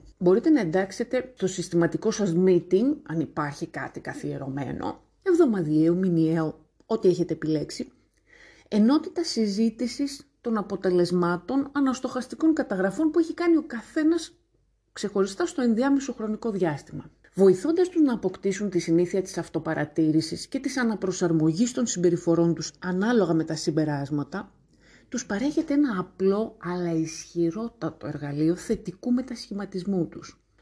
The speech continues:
το οποίο εργαλείο είναι δεδομένο πως χρειάζεται να χρησιμοποιείτε και εσείς οι ίδιοι βέβαια. Ο κύκλος αναστοχασμού του Graham Gibbs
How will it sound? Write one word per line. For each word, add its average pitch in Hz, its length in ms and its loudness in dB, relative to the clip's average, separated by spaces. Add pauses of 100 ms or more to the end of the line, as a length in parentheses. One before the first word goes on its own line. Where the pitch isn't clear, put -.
το 165 100 2
οποίο 170 280 2
εργαλείο 160 440 2
είναι 226 160 0
δεδομένο 196 540 2
πως - 180 -10
χρειάζεται 160 420 -4
να 233 80 0
χρησιμοποιείτε 226 760 -4 (160)
και - 100 -2
εσείς 320 340 0
οι 302 180 4
ίδιοι 147 260 -4
βέβαια. - 440 -10 (240)
Ο 208 80 2
κύκλος 359 400 4
αναστοχασμού 180 680 2
του 170 180 -2
Graham 170 380 0 (120)
Gibbs 143 380 -2